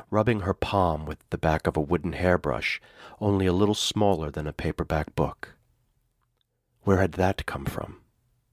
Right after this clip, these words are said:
I watched this from the corner of my eye, head down, intent on the patterns embroidered on the couch pillows. She gave a long, thoughtful purring sound, deep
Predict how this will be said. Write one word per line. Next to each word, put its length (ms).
I 120
watched 420
this 160
from 220
the 60
corner 400
of 120
my 220
eye, 520
head 220
down, 440
intent 600
on 140
the 60
patterns 560
embroidered 640
on 160
the 60
couch 400
pillows. 600
She 160
gave 160
a 60
long, 560
thoughtful 720
purring 440
sound, 560
deep 340